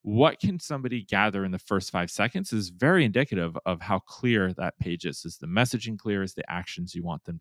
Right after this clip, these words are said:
to take clear, right? And if not, then they should do some other items, right? You should really take a step back and <laughs> redesign that page probably.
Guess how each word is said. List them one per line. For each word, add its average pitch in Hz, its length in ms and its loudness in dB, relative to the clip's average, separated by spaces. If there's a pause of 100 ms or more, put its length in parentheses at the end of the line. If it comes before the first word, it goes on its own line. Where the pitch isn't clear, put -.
to - 80 -10
take - 140 -6
clear, - 300 -14 (340)
right? 92 260 4
And 120 120 0
if - 120 -2
not, 190 280 2 (120)
then 104 160 -2
they 101 100 0
should - 180 -10
do 95 140 -4
some - 180 -8
other 117 180 -2
items, - 360 -14 (280)
right? 98 160 4
You 104 120 4
should 95 220 -4
really 107 300 6
take 92 240 -10
a - 60 -12
step - 240 -8
back 87 240 0
and 95 100 -4
<laughs> - 0 -
redesign 107 440 2
that - 140 -8
page 131 280 -4
probably. - 360 -10